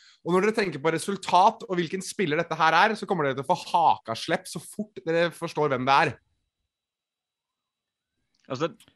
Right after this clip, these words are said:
Speaker 2: det var en Elche-spiller som var i troppen for sju år siden.
Speaker 1: Åtte år siden.
Speaker 2: Åtte år siden, jo.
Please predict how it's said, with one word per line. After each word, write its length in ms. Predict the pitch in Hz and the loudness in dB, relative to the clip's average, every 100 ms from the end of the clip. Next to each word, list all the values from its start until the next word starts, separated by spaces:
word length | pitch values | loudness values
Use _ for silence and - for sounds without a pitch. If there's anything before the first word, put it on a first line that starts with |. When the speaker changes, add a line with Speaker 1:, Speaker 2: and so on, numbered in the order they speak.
| _ _ _ 139 | _ _ _ -2
Speaker 2:
det 140 | 143 | 4
var 140 | 160 | 4
en 80 | 160 | 4
Elche-spiller 600 | 165 131 - 117 117 113 | 2 0 -2 -4 -2 -2
som 140 | 113 135 | -2 2
var 220 | 123 113 120 | 4 4 2
i 80 | 113 | -2
troppen 420 | 131 - 117 104 | -2 -2 -4 -2
for 320 | 117 107 101 - _ | 2 2 0 -6 _
sju 480 | - - - 123 117 | -8 -6 -2 0 2
år 160 | 107 | 2
siden. 340 | - 101 156 226 _ _ _ _ | 0 -4 -2 -4 _ _ _ _
Speaker 1:
Åtte 300 | 170 170 - | -6 -6 -4
år 100 | 147 | -4
siden. 280 | 110 113 147 - _ _ | -4 -8 -10 -14 _ _
Speaker 2:
Åtte 360 | 147 - - 131 120 | -10 -8 2 4 4
år 40 | - | 0
siden, 160 | 117 | -2
jo. 40 | 175 | -2